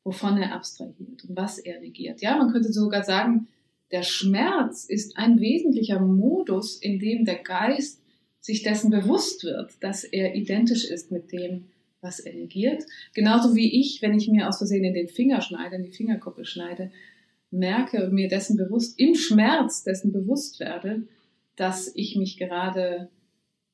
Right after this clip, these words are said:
äh, von etwas separiert habe, dass ich etwas negiert habe, was ein wesentlicher Teil von mir ist, nämlich meine Fingerkuppe.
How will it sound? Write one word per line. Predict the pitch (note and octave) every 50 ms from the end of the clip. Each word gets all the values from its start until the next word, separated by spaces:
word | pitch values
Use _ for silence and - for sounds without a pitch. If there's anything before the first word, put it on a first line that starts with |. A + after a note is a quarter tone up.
| _ -
äh, | F#3 F#3 F3
von | - - G3 F#3 -
etwas | F#3+ F#3 - F3 F3 -
separiert | - F#3 F3+ - F#3 F#3 G3 A3+ C4 B3+ A#3+ - -
habe, | F3+ F#3 F#3 F3+
dass | F3+ F#3 F#3+
ich | F#3+ -
etwas | - F#3 - F3+ F3+ - -
negiert | F#3+ F#3 F#3 F#3+ G#3 A#3 A#3 A3+ - -
habe, | G3 F#3+ F#3 F#3 F3
was | F3 F3 F3 - - -
ein | F#3 G3 F#3+
wesentlicher | F#3+ G3 G#3 G#3 G3+ - G3 F#3+ G3+ F#3 F#3+
Teil | - - F#3+ G#3+ A#3
von | A#3 - - - -
mir | - -
ist, | - - - -
nämlich | E3+ D#3+ - -
meine | F3 E3 E3+ F3
Fingerkuppe. | - - G#3 G3+ - - - - - _